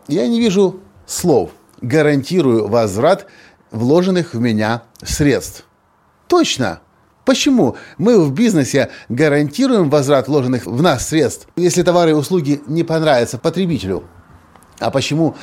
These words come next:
сотрудники, как такой же товар, по сути, который предлагает свою рабочую силу, свои таланты компании,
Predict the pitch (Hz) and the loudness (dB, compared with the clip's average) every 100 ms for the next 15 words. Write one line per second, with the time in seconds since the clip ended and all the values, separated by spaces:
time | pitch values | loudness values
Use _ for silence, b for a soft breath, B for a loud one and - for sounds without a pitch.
0 | B - - 175 196 247 156 - 110 90 | B -4 -2 0 0 2 0 0 -4 -6
1 | B B - 220 - _ _ - 262 262 | B B -4 -4 -4 _ _ -2 -2 2
2 | 247 143 95 101 - _ _ _ - 143 | 2 2 0 -6 -8 _ _ _ -2 0
3 | 127 240 226 - 135 - 113 95 107 92 | 4 4 2 -2 -4 -2 -6 -4 -6 -8
4 | B B 160 185 185 180 180 185 175 160 | B B 0 2 2 2 0 2 2 2
5 | 120 113 - 143 127 127 120 - 113 - | 2 -2 0 2 2 2 -2 -2 -4 -2
6 | 196 151 B B B - 160 151 127 131 | 0 0 B B B -4 0 0 0 0
7 | 170 208 165 135 B B B B - 127 | 2 2 0 -4 B B B B -2 -2
8 | 123 214 220 202 | 2 2 2 0